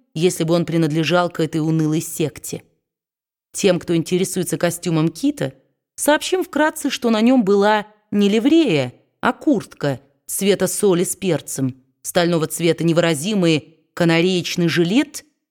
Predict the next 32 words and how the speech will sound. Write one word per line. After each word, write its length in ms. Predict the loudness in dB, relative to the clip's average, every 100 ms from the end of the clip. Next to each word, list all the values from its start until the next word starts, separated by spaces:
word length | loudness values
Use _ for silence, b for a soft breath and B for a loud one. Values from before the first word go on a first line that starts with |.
| 0
и 120 | 0
в 100 | 2
придачу 400 | 2 2 2 0
ко 120 | -2
всему 340 | 2 4 6
этому 520 | 4 6 6 6 2 _
великолепию 1080 | -2 0 0 2 2 2 0 -2 -2 0 -2 -10 _
сияющие, 840 | -4 0 2 2 2 -2 -4 -4 -2
как 240 | -2 -2
зеркало, 720 | -2 2 2 0 -2 0 -2 -6 _ -2
новые 460 | 2 2 2 0
сапоги 720 | -2 -2 0 -2 -2 -8 -10 _ _ _ _
и 60 | 0
необычайно 680 | 2 2 0 2 2 2 -2
жёсткая 560 | 0 -2 -2 0 0
глинцевитая 640 | 2 0 0 -2 0 0 0
шляпа, 560 | 0 2 2 2 0
на 80 | -4
которой 600 | -4 0 2 2 0 -8 _
можно 540 | 0 4 2 2 0
было 240 | 2 2 0
отбивать 460 | 0 0 0 0
барабанную 680 | 0 0 2 0 0 0 -2
дробь, 400 | 0 0 0 -2 -16 _ _ -16
стуча 520 | -6 -4 0 2 2
по 100 | 0
ней 220 | 0 0
в 60 | 0
любом 320 | 2 2 2
месте 440 | 2 0 -2 -4
костяшками 720 | -4 -4 -2 -2 -2 -4 -4
пальцев. 600 | -2 -2 -2 -4 -8 -14